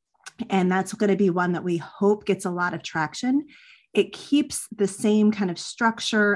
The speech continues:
and opportunity to connect outside the guide with other resources,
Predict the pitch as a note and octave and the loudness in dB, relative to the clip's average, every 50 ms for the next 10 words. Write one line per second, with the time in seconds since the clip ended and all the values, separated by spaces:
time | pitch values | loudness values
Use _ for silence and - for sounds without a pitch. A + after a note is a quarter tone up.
0 | G3+ F#3 F#3+ F3+ F3+ F3 F#3+ F3 - - - F#3+ F#3+ F#3+ F#3 F3+ G3 G3 G3 - | 0 -2 -2 -2 -2 -2 -4 -6 -6 -4 -4 -2 0 0 0 0 -2 -4 -6 -4
1 | - F3 F3 F3+ F3+ F3 - - - F#3 F#3 - - - - E3 E3+ F3 E3+ F3+ | -2 0 0 0 0 -2 -4 -8 -6 -6 -6 -6 -6 -8 -6 -6 -4 -4 -4 -6
2 | F3 F3+ F3+ F3+ F3 E3+ F3 F3 F3+ E3+ E3+ E3 D#3 D#3+ D#3+ D#3+ - - G3+ G3 | -6 -4 -4 -4 -4 -4 -6 -6 -6 -6 -6 -6 -6 -6 -6 -6 -6 -4 -4 -6
3 | F#3+ F#3+ G#3+ G#3+ A3 A#3 A3+ - | -4 -4 -4 -4 -4 -4 -4 -8